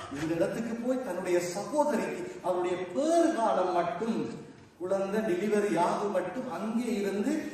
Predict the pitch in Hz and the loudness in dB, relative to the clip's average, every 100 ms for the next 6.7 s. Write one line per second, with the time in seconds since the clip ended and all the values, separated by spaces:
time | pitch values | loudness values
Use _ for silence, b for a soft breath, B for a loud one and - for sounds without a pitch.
0 | - - 151 175 185 - - - - 320 | -10 -8 -2 -2 -2 -8 -10 -8 -2 2
1 | 302 277 - - 196 180 175 175 185 190 | 2 0 -2 -4 -6 -2 0 2 2 2
2 | 220 214 185 151 - - - 202 269 269 | 2 4 2 -2 -6 -10 -8 0 2 2
3 | 262 247 240 240 - 208 247 240 220 233 | 2 2 0 0 0 0 0 0 2 4
4 | 269 247 220 202 214 254 - - - 175 | 4 2 0 2 2 2 0 -8 -4 -4
5 | 220 277 269 208 208 240 240 220 214 208 | 0 2 2 0 0 0 0 0 0 -2
6 | 262 190 185 165 175 202 | -2 0 2 4 4 4